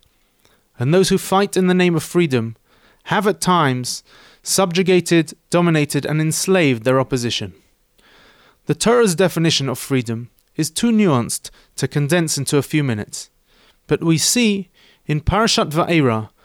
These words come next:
two opposites of freedom which help us shed light on its meaning. After the first few plagues,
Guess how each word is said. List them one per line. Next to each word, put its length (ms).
two 280
opposites 560
of 80
freedom 480
which 240
help 280
us 320
shed 340
light 360
on 100
its 180
meaning. 340
After 280
the 80
first 400
few 220
plagues, 580